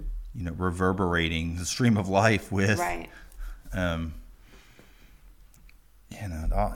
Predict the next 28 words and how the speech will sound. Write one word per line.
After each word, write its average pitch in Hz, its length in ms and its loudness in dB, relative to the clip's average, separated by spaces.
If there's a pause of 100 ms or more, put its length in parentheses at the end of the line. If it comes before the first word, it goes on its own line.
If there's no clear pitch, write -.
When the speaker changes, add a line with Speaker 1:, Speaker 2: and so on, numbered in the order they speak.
Speaker 1:
it 117 520 -14
can 131 120 0
lead 101 140 2
to 92 80 0
all 90 120 4
kinds 90 280 -2
of 78 60 -12
things 82 500 -14 (100)
in 90 120 -8
terms 87 320 -4
of 82 460 -6 (680)
self-centeredness, 107 1120 0
depression, 104 1040 -2 (540)
uh, 82 380 -6 (240)
delusional 101 560 2
thoughts 110 460 2
about 92 460 6 (240)
<laughs> - 220 -20
who 160 140 4
I 131 160 8
am 127 320 4
and 104 180 -2
what 117 260 -2
this 113 220 -2
thing's 113 200 -2
all 107 160 -2
about. 107 480 -2
Speaker 2:
Yeah. 156 340 0